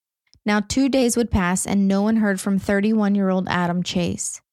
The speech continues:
His family grew worried when they realized that Rose had not heard from Adam either. Sylvia questioned Rose as to why she did not call them to see if Adam had gone to his parents.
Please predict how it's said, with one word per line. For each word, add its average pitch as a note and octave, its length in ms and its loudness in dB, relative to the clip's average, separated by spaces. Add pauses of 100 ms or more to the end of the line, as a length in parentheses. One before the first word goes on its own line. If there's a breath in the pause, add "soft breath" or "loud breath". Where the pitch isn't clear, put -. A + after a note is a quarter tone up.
(360)
His B3+ 220 0
family C4+ 340 0
grew C#4 220 0
worried G#3+ 340 2
when A3 160 0
they G3+ 140 2
realized G3+ 500 0
that F#3+ 180 0
Rose G3 380 2
had A3+ 140 0
not G3 260 2
heard F#3+ 220 -2
from G3+ 220 -2
Adam F#3 280 0
either. F3+ 480 -2 (640 soft breath)
Sylvia C4+ 500 2
questioned A#3+ 540 0
Rose F#3+ 320 2
as G3 220 0
to G3+ 100 0
why G3 240 2
she A3 180 -2
did A#3 140 2
not A3+ 240 0
call G3+ 260 0
them A3+ 240 2
to G#3+ 120 0
see G#3 200 0
if F#3+ 160 -2
Adam F#3+ 260 2
had F#3+ 200 2
gone F#3 220 0
to F#3 120 -2
his F3 120 0
parents. - 580 -2